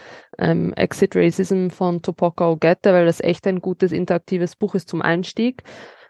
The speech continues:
Einfach, wo man dann nochmal, ähm, anderen Lebensrealitäten, also anderen als die eigenen,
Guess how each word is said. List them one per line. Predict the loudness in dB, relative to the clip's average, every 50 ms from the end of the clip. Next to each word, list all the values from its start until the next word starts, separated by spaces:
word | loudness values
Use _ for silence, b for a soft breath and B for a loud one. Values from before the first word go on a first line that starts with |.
| B -4
Einfach, | -2 -2 -2 -2 -2 -4 -2 0
wo | 2 2 4
man | 4 6
dann | 6 6 4
nochmal, | 4 0 0 -2 -2 2 2 4 4 2 0 0
ähm, | -2 -2 -2 -2 -4 -4 -4 -6 -8 -10 -12 _ _ _ -4
anderen | -2 0 0 2 2 2
Lebensrealitäten, | 2 2 2 0 -2 -4 -2 0 0 2 0 -2 -2 -2 -4 -4 -4 -4 -4 -2
also | -2 0 0
anderen | 0 0 0 -2 -2 -2 -2 -2 -2 -2
als | -4 -4 -6 -6 -10 -6
die | -2 0 0
eigenen, | 2 2 2 2 2 0 0 -2 -4 -4 -6 -10 -12